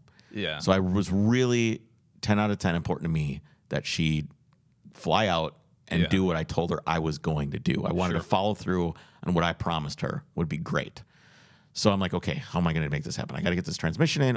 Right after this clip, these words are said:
Speaker 2: or I can ship the car home and, um, get a rental car,
Speaker 1: Mm-hmm.
Speaker 2: or I can have Cameron rebuild the transmission and I can pick it up after Monterey. Or what <laughs> if,"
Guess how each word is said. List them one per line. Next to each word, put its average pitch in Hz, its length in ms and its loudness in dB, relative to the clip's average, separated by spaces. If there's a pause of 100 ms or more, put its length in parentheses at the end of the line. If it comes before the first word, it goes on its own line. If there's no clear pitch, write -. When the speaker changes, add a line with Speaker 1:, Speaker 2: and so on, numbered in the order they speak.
Speaker 2:
or 104 440 2 (420)
I 170 140 -2
can - 160 -4
ship 156 220 0
the - 60 0
car 120 220 0
home 85 440 0 (180)
and, 82 680 -2 (200)
um, 76 540 -2 (1300)
get 101 140 4
a - 20 4
rental 117 200 2
car, 82 320 -2 (240)
Speaker 1:
Mm-hmm. 90 120 0
Speaker 2:
or 120 460 6
I 107 80 -2
can 92 140 -2
have 92 160 2
Cameron 90 340 0
rebuild 147 320 2
the 98 60 0
transmission 87 600 0
and 85 80 0
I 80 60 0
can 80 160 -4
pick - 160 -4
it 85 80 0
up 76 240 -6
after 120 340 0
Monterey. 78 600 0 (840)
Or 135 680 2 (260)
what 127 400 0
<laughs> - 0 -
if," 135 460 0